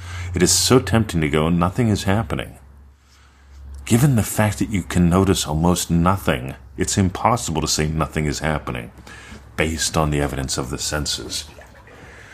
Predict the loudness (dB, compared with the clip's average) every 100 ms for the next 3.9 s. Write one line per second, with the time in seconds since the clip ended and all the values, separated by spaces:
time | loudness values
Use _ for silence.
0 | -20 -4 2 4 4 6 8 8 6 4
1 | 4 4 2 4 4 4 4 4 4 0
2 | -4 _ _ _ _ -20 -20 -20 -20 _
3 | -12 0 0 0 0 4 4 2